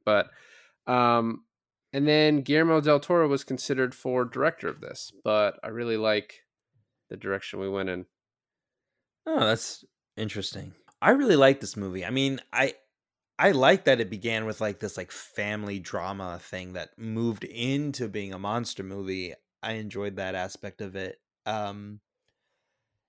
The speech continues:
Speaker 2: yeah, I don't really have anything glaringly bad to say about it. I,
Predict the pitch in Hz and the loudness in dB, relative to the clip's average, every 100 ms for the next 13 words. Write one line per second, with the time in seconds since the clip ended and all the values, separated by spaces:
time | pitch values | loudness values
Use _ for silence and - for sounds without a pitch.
0 | _ - 143 202 269 311 294 220 160 208 | _ -12 -6 -2 0 2 2 2 0 0
1 | 247 220 165 147 107 107 127 151 151 151 | -2 -4 -2 -2 0 4 6 6 2 -4
2 | 120 - _ - 135 131 127 117 113 _ | -6 -12 _ -8 -2 0 -2 -4 -12 _
3 | _ 107 107 123 131 - 117 - 113 123 | _ 0 2 4 4 0 -8 -6 -2 0
4 | 123 98 92 85 - 120 127 | 0 0 -2 -4 -6 -4 -4